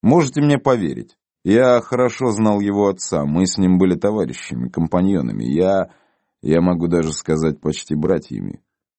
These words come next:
Я готов пожертвовать любой суммой, чтобы наставить сына моего друга на правильный путь и сделать из него человека. Что вы на это скажете? Для начала вот вам тысяча.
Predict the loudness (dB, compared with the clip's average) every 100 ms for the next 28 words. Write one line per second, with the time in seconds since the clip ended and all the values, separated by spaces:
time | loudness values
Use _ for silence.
0 | _ _ _ _ 0 2 4 2 0 -2
1 | 0 0 2 0 0 0 2 2 2 2
2 | 2 2 -2 0 2 2 0 -2 0 2
3 | 2 0 -2 -2 0 -2 -4 -2 2 2
4 | 2 0 0 -2 -2 0 2 0 -2 -2
5 | 0 0 0 -2 -4 -8 -4 0 2 2
6 | 2 0 -2 -4 -2 0 0 -2 -2 -2
7 | -2 -4 -10 -14 -16 _ _ _ _ _
8 | _ -16 -2 0 2 0 -4 -10 -12 -12
9 | -12 -14 -18 -18 _ _ _ _ _ _
10 | -4 2 4 4 2 0 2 2 2 -2
11 | -2 -2 -4 -4 -10 -12 -16 -14 -14